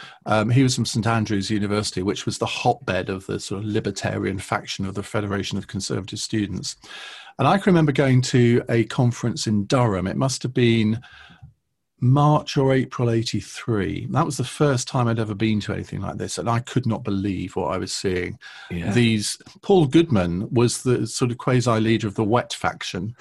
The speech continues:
Speaker 1: um, which is ironic considering now that he's seen as being very much on the right. Um, I'm trying to think who else was, uh, there at that. Anyway, um, and I stood to be on the F C S executive as a non-faction candidate.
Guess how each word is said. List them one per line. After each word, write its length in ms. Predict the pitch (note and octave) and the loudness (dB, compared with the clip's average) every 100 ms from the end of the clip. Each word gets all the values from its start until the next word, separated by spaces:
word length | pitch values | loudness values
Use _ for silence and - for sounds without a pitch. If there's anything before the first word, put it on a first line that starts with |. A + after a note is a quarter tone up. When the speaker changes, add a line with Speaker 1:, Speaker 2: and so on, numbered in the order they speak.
| - - - - - _ _ A#2 | -16 -18 -20 -20 -20 _ _ 0
Speaker 1:
um, 500 | A#2 A2+ A2+ A2+ A2 | 2 4 4 2 2
which 240 | A2+ - | -2 -2
is 160 | G#2 - | -4 -2
ironic 460 | G#2 A2 A2+ - | 0 2 2 0
considering 520 | - G2 A2 F#2+ F#2 | -2 -2 -2 -2 -2
now 140 | F#2+ F#2 | -2 -2
that 140 | G#2 | -2
he's 340 | G2+ G2+ - - - | -2 -2 -4 -8 -6
seen 280 | F#2 G2 | -4 -4
as 180 | F#2 - | -6 -8
being 260 | - G2+ F#2+ | -4 -4 -2
very 200 | G#2 G2 | -2 -2
much 240 | G#2 - | -4 -6
on 100 | G2 | -6
the 80 | F#2+ | -6
right. 400 | F#2+ G2 - - - - - _ _ | -6 -6 -8 -10 -16 -20 -20 _ _
Um, 640 | G#2+ A2+ A#2 A2+ A2+ A#2 - A#2 | -4 0 0 2 2 0 -4 -6
I'm 100 | A#2+ | -6
trying 220 | - C3 | -4 -4
to 60 | |
think 160 | C3+ B2 | -4 -2
who 140 | A#2+ | -2
else 300 | G#2+ G2+ - | -2 -4 -8
was, 340 | - F#2+ - - - | -8 -8 -8 -8 -8
uh, 500 | G2 F#2+ G2 G2 G#2+ _ - | -8 -6 -8 -10 -14 _ -8
there 180 | G#2 | -6
at 120 | G#2 A2+ | -6 -8
that. 160 | - - | -12 -6
Anyway, 260 | A2 F#2 G2 - - - _ | -4 -4 -6 -14 -16 -18 _
um, 340 | C3 C#3 C#3 - _ _ _ _ _ _ _ _ _ | 2 4 2 -2 _ _ _ _ _ _ _ _ _
and 200 | D3+ C#3+ | 0 0
I 220 | - D#3 E3 | 2 4 4
stood 480 | - - D3+ G2+ | 2 4 6 6
to 180 | - - | 2 -2
be 160 | C#3 B2 | 4 4
on 140 | A#2+ | 6
the 300 | A#2 A2+ A2+ | 6 4 4
F 140 | A#2 A#2+ | 0 -2
C 160 | A#2 | 2
S 320 | G#2 G2+ - - | 2 0 -6 -6
executive 680 | G#2+ - B2+ - - G2+ - | -4 0 -2 -4 -8 -6 -4
as 120 | G#2+ | -4
a 40 | |
non-faction 880 | G#2+ A#2 A2+ G#2 - G#2+ - - G2 | 0 2 4 2 -2 -4 -4 -6 -6
candidate. 680 | F#2 B2 A2 F#2 - G2 - | -6 -4 -4 -4 -8 -10 -12